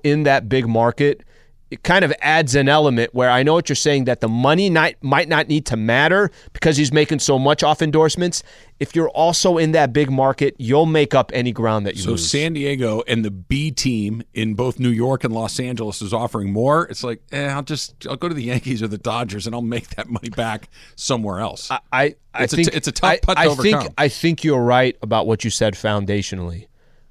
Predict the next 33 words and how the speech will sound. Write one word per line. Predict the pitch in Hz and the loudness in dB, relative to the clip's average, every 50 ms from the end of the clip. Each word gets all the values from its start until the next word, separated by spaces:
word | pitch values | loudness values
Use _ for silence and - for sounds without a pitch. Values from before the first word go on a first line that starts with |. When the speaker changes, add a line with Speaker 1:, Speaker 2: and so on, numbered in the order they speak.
| _ _ | _ _
Speaker 1:
The | - 110 | -4 -2
money, | 104 107 110 117 127 139 160 165 170 185 196 185 160 - - - - _ _ _ - - _ _ _ - - - - - - - - - - - - - | 0 0 2 2 4 4 4 4 4 2 0 -2 -6 -8 -14 -20 -20 _ _ _ -20 -20 _ _ _ -20 -20 -20 -20 -20 -20 -20 -20 -20 -20 -20 -6 -2
I, | 139 151 160 - | 0 0 0 2
I | 147 170 | 2 2
don't | 180 202 202 | 2 4 4
know. | 185 180 170 175 - - | 4 4 4 4 2 0
It's | 156 143 - | -2 -2 0
gonna | - 196 214 214 190 | 2 2 4 4 4
have, | 180 190 180 147 156 - - | 4 4 2 2 -2 -2 -4
of | - - | -4 -2
course, | - - 220 226 - | 2 2 2 2 2
it's | 196 - | 0 -2
gonna | - 185 170 | 0 2 2
have | 151 151 131 | 2 2 2
an | 131 127 | 2 2
impact. | 147 160 151 - - 110 95 98 - - - | 2 2 2 2 2 0 0 -2 -4 -6 -2
But | 139 131 | 2 2
I | 135 131 | 2 2
think | - - 180 175 - | 2 0 -2 -2 -2
when, | - - 151 139 143 | -2 -2 0 0 2
Speaker 2:
It's | |
not | 120 107 101 - | 0 -2 -4 -6
the | 95 90 | -8 -8
only | 92 90 80 - | -8 -8 -8 -2
thing. | 117 | 2
Speaker 1:
when | 147 170 165 | 4 4 4
the | 156 165 | 4 2
dollars | 135 117 156 156 180 220 247 240 185 147 | 4 4 4 6 6 6 6 4 4 4
and | 165 151 135 | 2 2 2
cents | - - 156 160 175 170 - | 2 2 2 2 2 0 0
get | - 156 135 117 | 0 0 0 2
balanced | 117 127 139 151 160 156 139 - - - | 2 2 2 4 2 2 0 0 0 2
out, | 123 120 127 143 165 - - | 4 4 6 6 4 2 -2